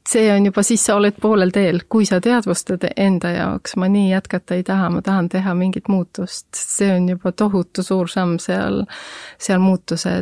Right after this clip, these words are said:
teel. Siis saab mõelda, äh, millega asendada. Et see ei pea olema kane-,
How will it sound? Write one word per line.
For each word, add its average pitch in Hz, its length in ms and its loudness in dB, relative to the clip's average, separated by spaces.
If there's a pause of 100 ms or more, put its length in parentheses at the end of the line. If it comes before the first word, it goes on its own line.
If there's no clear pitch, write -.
teel. 185 380 -2 (320)
Siis - 320 -2
saab 185 160 -2
mõelda, 190 560 0 (1400)
äh, 185 380 0 (360)
millega 190 460 2
asendada. 180 560 -2 (240)
Et 196 240 0 (200)
see 190 160 -2
ei 190 40 -6
pea 185 160 0
olema 185 240 2
kane-, 190 260 2